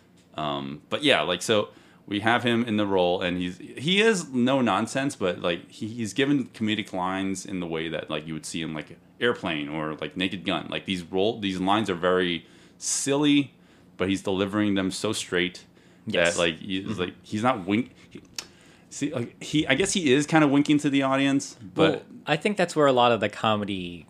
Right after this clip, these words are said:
Speaker 2: uh, comes from, is the fact that he's playing it completely straight,
Speaker 1: Mm-hmm.
Speaker 2: and, but what he's saying is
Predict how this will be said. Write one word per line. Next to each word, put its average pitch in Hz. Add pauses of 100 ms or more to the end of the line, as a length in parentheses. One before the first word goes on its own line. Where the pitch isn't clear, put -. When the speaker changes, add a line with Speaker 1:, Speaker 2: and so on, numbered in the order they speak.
(120)
Speaker 2:
uh, 87
comes 220
from, 87
is 104
the 104
fact 101
that 98
he's 98
playing 101
it 85
completely 139
straight, 104 (180)
Speaker 1:
Mm-hmm. 95 (120)
Speaker 2:
and, 104
but 101 (320)
what 113
he's 113
saying 107
is 98